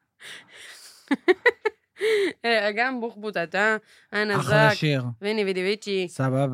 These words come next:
Speaker 1: נועה קירל, שמה משקפיים.
Speaker 2: אה,
Speaker 1: אה,
Speaker 2: פריט חשוב.
Speaker 1: <laughs> אודה הבן אדם.
Speaker 2: או, זה שיר טוב, היא רוקדת עם המשיח, שלא תדעו.
Speaker 1: עדן בן זקן, חיפשתי אותו בנרות.
Speaker 2: מצא?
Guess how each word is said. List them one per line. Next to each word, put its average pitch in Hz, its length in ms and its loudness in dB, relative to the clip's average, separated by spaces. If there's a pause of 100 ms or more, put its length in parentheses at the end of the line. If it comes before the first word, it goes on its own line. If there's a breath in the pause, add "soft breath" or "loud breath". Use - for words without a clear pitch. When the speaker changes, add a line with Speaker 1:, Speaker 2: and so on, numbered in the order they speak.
Speaker 1:
נועה 196 300 2
קירל, 185 360 -6
שמה 185 420 -4
משקפיים. 185 760 -4 (460 soft breath)
Speaker 2:
אה, 135 40 -10
Speaker 1:
אה, 185 420 -2
Speaker 2:
פריט 170 320 0
חשוב. 165 360 -4 (140)
Speaker 1:
<laughs> 240 440 4
אודה 214 400 4
הבן 185 260 -4
אדם. 185 400 -2 (160)
Speaker 2:
או, 190 320 12 (100)
זה 180 140 2
שיר 170 240 0
טוב, 170 240 4
היא 151 80 0
רוקדת 156 440 -2
עם 151 80 2
המשיח, 139 580 2
שלא 147 180 -2
תדעו. 135 420 -4
Speaker 1:
עדן 220 340 -2
בן 220 140 -4
זקן, 208 360 -6
חיפשתי 202 460 -10
אותו 190 180 -8
בנרות. 185 580 -6
Speaker 2:
מצא? 165 500 2